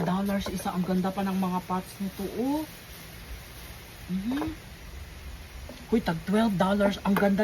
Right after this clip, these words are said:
ng mga lagayan. Hala, ipapadala ko to sa Pilipinas kasi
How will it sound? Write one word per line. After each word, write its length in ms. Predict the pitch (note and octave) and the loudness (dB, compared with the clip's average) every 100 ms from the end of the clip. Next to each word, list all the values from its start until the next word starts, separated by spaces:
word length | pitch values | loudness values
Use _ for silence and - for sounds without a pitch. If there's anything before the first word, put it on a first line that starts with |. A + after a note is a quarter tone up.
| G#3+ | 6
ng 80 | |
mga 320 | G#3 G3+ G#3 F#3+ | 6 6 6 4
lagayan. 420 | F3+ F#3+ G3 G#3 F#3+ - - - - | 2 2 2 2 0 -4 -12 -14 -4
Hala, 80 | E3+ G3 | -2 0
ipapadala 400 | F#3 F#3+ F3+ F#3+ F#3+ | 0 0 0 0 -2
ko 80 | |
to 80 | - | -4
sa 160 | - G3 | -4 0
Pilipinas 640 | F#3 F#3 F3+ F#3 F3+ F#3 | 2 2 2 4 4 2
kasi 400 | - F#3 F#3+ F3+ | 0 -2 0 -2